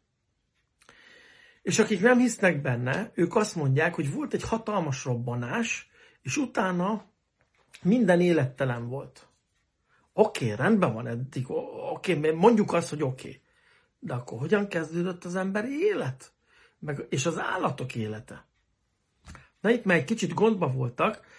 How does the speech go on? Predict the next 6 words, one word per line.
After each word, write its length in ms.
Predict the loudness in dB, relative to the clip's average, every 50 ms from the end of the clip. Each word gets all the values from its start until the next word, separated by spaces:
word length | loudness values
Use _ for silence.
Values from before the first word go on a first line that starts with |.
| -20 -20 -20 -20 -20 _ _ _ _
és 520 | 0 2 2 2 2 0 -4 -4 -6 -8 -14 _ _ _
nem 200 | -8 -6 -6 -4
tudtak 640 | -4 -6 -8 -4 -2 -2 -2 -2 -4 -8 -14 -12 -4 2
logikus 460 | 4 4 4 4 0 -6 -8 -6 -4
magyarázatot 720 | -2 0 0 0 0 0 0 -2 -2 -4 -8 -10 -8 -6
adni, 400 | -4 -4 -2 0 0 0 -2 -2